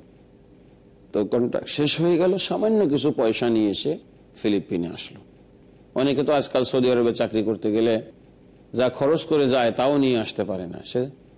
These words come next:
পয়সা কড়ি যতটা পাইছিল কোনো মতে ছোট্ট একটা খণ্ড জমি সে কিনেছে, ছোট্ট একটা ঘর বানায়েছে সে। এখন তার এমনি পরিবারে তেমন কেউ ছিল না,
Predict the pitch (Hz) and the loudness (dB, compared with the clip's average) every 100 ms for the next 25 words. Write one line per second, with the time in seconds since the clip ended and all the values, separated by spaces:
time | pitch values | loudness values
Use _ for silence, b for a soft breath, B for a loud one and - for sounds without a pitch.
0 | - 143 156 208 208 196 180 175 180 180 | -4 0 2 2 2 4 4 2 2 2
1 | 175 156 175 165 143 - 190 202 214 208 | 2 2 4 2 2 0 0 2 2 2
2 | 190 175 208 208 - 220 214 170 143 170 | 2 2 -2 -4 0 2 4 2 0 0
3 | 143 135 139 - 143 139 127 120 135 151 | 2 2 0 -2 2 4 4 4 2 2
4 | 131 110 104 95 131 165 - - - - | 0 0 -2 -2 -6 -8 -14 -20 -20 -20
5 | - - 180 - 190 180 131 117 131 127 | -12 -4 -4 0 0 2 0 2 2 2
6 | 113 110 101 92 92 - - - - - | 0 0 0 -2 -4 -8 -12 -20 -20 -20
7 | - - - - - - 165 - 147 139 | -20 -20 -20 -20 -12 -6 -4 0 0 2
8 | 147 143 131 135 127 127 123 123 117 113 | 2 2 2 2 2 2 0 0 0 0
9 | 139 131 - 101 98 | -2 -2 -2 -2 -4